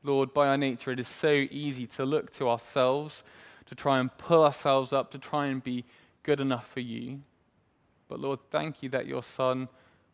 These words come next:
was perfect and that he gives us his righteousness, his right standing with you. Help us to receive this freely given gift. And in receiving it, to, to be united with one another in that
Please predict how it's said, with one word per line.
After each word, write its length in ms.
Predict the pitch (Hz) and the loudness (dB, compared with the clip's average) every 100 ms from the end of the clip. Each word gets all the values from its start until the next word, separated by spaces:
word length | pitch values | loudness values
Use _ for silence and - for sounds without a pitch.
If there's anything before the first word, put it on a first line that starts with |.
| _ | _
was 140 | 135 | -10
perfect 580 | - 139 117 - - - - _ _ _ _ | -2 0 0 -4 -18 -20 -20 _ _ _ _
and 100 | 135 | -4
that 100 | 123 | -4
he 240 | 123 156 | -4 -8
gives 300 | 151 147 131 | -6 -6 -4
us 340 | 127 113 - - _ | -2 -4 -6 -20 _
his 400 | 127 123 117 - - _ _ _ | -8 -6 -6 -12 -20 _ _ _
righteousness, 760 | 123 120 117 - - 110 101 - - | -2 -2 -2 -10 -18 -18 -18 -20 -14
his 180 | - 117 | -12 -10
right 320 | 123 131 135 135 | -2 0 0 -4
standing 520 | - 123 120 117 113 | -8 -6 -6 -6 -8
with 240 | 110 101 | -10 -12
you. 240 | 104 101 101 - _ _ | -14 -14 -16 -20 _ _
Help 240 | 165 170 | 0 0
us 140 | 143 - | -2 -8
to 120 | 123 | -10
receive 600 | 120 - - 131 131 127 | -10 -10 -8 -6 -6 -6
this 180 | 127 110 | -8 -8
freely 420 | - 135 127 117 | -8 -6 -4 -6
given 340 | 120 123 117 113 | -6 -6 -6 -6
gift. 440 | 117 110 - - _ - - - - _ _ _ _ _ _ | -8 -10 -14 -20 _ -20 -20 -20 -20 _ _ _ _ _ _
And 100 | 131 | -2
in 120 | 131 | 0
receiving 520 | 127 - 170 160 147 | -2 -2 -2 0 0
it, 140 | 151 151 _ _ _ _ | -4 -6 _ _ _ _
to, 340 | - 127 123 123 | -4 0 0 -2
to 100 | 135 | -8
be 120 | 135 | -6
united 760 | 135 131 131 143 147 - 131 131 | -4 -4 -2 -4 -6 -8 -12 -6
with 160 | 131 | -6
one 200 | 123 123 | -4 -4
another 380 | 117 113 110 113 | -4 -4 -4 -4
in 100 | 120 | -4
that 180 | 120 | -6